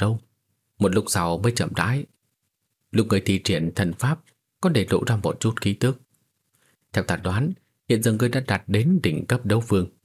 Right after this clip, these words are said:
Với thực lực như vậy, muốn đánh bại Lâm Tu Nhai trong một chiêu gần như là không thể. Nhưng ngọn bích lục hỏa diễm trên tay ngươi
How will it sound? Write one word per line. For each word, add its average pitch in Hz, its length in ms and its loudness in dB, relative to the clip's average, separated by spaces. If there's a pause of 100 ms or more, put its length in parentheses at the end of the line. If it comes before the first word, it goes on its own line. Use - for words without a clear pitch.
(680)
Với 110 120 2
thực - 220 -4
lực 90 140 -2
như 92 140 0
vậy, 80 180 -4 (500)
muốn 139 120 4
đánh 165 140 2
bại - 220 -2
Lâm 98 140 2
Tu 92 160 2
Nhai 90 300 0
trong 95 200 -2
một 82 220 -4
chiêu 110 260 0 (260)
gần 113 160 4
như 143 160 2
là 85 80 -2
không 160 260 0
thể. - 200 -4 (920)
Nhưng 95 400 2
ngọn - 160 0
bích 143 200 0
lục 92 120 0
hỏa 82 160 -2
diễm 123 400 0
trên 98 140 0
tay 95 140 0
ngươi 104 320 2